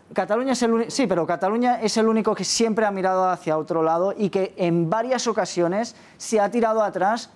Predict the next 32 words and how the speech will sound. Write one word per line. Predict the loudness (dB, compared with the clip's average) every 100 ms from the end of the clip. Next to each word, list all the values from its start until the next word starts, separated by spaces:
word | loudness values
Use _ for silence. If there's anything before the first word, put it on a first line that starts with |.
| 0
para | 2 4
no, | 2 4 2 0 -12 -18 -20 -4
eh, | -2 0 -2
remodelar | -2 0 2 2 0 -4
esta | -4 0
ley | 2 4 4 4
electoral, | 4 2 0 0 0
que | -2
es | -4 -2
esencial, | -4 -4 -4 -6 -6 -4 -2
porque | -4 -6 -10 -10 -20 _
fijemos | -4 -2 0 0 0 -2
cómo | -2
está | -2 0 -2 -2
fragmentado | -6 -2 -2 0 -2 0 0 0 -4 -6 -4
el | -2
Parlamento | -2 -2 -2 -2 -2
de | -4
Cataluña. | -2 -2 -2 -2 -6 -12 -20 _
¿Qué | -2
estamos | 0 -2 -2 0
haciendo | -2 0 -2 0 -2 -2 -6
con | -2 -2
esa | 0 2
ley | 2 2
electoral | 2 0 0 0 0 -2
que | 0
no | 0
representa | 0 0 -2 -2 -2 -2
en | -2
ningún | -6 -8 -2
momento | -2 -2 -6 -8